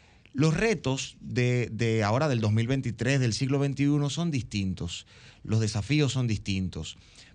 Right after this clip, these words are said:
Para el gremio de las enfermeras, eh, para ese sector tan importante,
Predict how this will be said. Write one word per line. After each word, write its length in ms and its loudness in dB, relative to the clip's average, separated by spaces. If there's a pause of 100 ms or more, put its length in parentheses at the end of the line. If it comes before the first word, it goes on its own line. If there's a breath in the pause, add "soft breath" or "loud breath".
Para 200 2
el 100 0
gremio 480 2
de 80 2
las 320 -4
enfermeras, 1080 0
eh, 160 -8
para 180 -2
ese 140 -4
sector 460 -4
tan 240 -2
importante, 760 -4